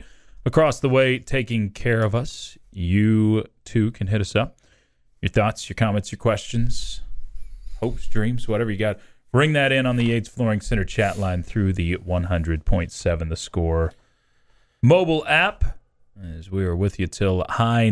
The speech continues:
noon this morning. Got a lot to, uh, dive into over the next three hours. Talk some hoops, of course, recapping last night. Uh, look ahead to Texas Tech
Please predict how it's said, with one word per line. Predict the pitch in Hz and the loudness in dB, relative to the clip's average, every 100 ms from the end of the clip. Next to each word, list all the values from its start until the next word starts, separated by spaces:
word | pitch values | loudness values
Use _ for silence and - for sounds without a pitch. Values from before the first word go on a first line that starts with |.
| 110 - | 2 0
noon | 110 110 135 139 131 127 | 2 4 4 2 0 -2
this | 123 117 - | -2 -2 0
morning. | 127 131 127 120 - _ _ _ _ _ _ _ _ _ - | 2 2 2 0 -6 _ _ _ _ _ _ _ _ _ 0
Got | 131 110 - | 2 2 0
a | 117 | 0
lot | 110 113 123 120 - 131 | 2 2 2 0 -4 2
to, | 120 110 | 4 4
uh, | 110 104 104 101 - - - - - - - 101 | 4 4 2 -2 -6 -12 -16 -14 -12 -10 -4 0
dive | 104 107 101 | 2 2 2
into | 113 - 107 | 0 -2 -2
over | 98 | 0
the | 98 | 0
next | 101 98 | 0 -2
three | - 110 98 | -2 0 2
hours. | 98 147 - - - _ - - - _ _ - | 0 -4 -8 -16 -20 _ -20 -20 -20 _ _ 0
Talk | 113 98 | 2 2
some | 98 | 0
hoops, | 101 117 - - | 0 -2 -6 -18
of | _ | _
course, | 110 139 - | -6 -6 -6
recapping | 110 101 - 98 98 95 | -6 -4 -2 -2 -2 0
last | 95 95 - | 0 -2 -2
night. | 104 95 101 - - _ _ - - | 0 0 -2 -6 -20 _ _ -20 -6
Uh, | 92 87 | -2 0
look | 85 107 | 2 0
ahead | 101 98 107 98 | 2 2 2 -2
to | - 104 | -2 -2
Texas | 87 117 104 - 95 | 0 -2 -2 -6 -10
Tech | - 110 104 | -2 0 0